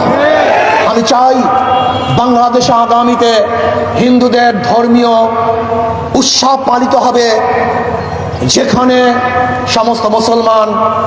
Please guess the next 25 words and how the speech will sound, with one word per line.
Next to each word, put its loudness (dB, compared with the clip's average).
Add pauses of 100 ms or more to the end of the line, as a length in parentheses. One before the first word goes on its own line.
সজাগ 0
থাকবে, 0
যেন 0 (140)
কেউ 2
কোনো 2
অবস্থাতেই 0 (920)
তাদের 2
উপরে 0
আক্রমণ 0
করতে 0
না 0
পারে। 0 (480)
কিন্তু 2
মনে 2
রাখতে -2
হবে, 2 (200)
ধর্মীয় 2
অনুষ্ঠান 0
হিন্দুদের, 2 (1200)
উৎসব 0
কিন্তু 2
সবার 0
না। 0 (1120)
যাদের 2
ধর্ম, 2